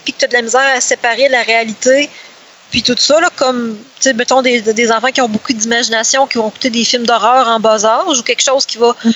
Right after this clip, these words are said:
Speaker 1: leur faire peur en bas âge, ben, c'est ça. Puis moi, je suis pas mal sûre que c'est ça pour moi, là. Ben, c'est pour ça que nous autres, mettons, les films d'horreur, on n'est pas capable.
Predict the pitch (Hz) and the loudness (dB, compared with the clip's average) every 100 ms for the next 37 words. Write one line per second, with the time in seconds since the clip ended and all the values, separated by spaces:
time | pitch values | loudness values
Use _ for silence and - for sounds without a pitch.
0 | 226 240 240 - 240 214 254 262 233 226 | 0 0 -2 -2 -4 0 2 2 2 2
1 | 214 220 262 294 262 - - - _ 233 | 2 2 4 4 2 -4 -20 -20 _ -2
2 | 233 233 226 226 - - _ _ _ _ | 0 0 -2 -4 -8 -16 _ _ _ _
3 | _ _ - 233 247 - 240 247 285 - | _ _ -6 -2 -2 -2 0 0 0 0
4 | 226 240 - 254 240 254 269 233 226 233 | 0 0 0 0 0 0 0 -2 2 2
5 | 269 415 359 370 - - - 240 - - | 2 2 0 -2 -8 -18 -4 -4 -2 -2
6 | 226 311 254 226 285 240 - 262 226 233 | -2 -2 -2 0 0 0 0 0 -2 0
7 | 220 220 254 233 - 214 214 240 320 | 0 2 0 0 -2 -2 -2 0 -2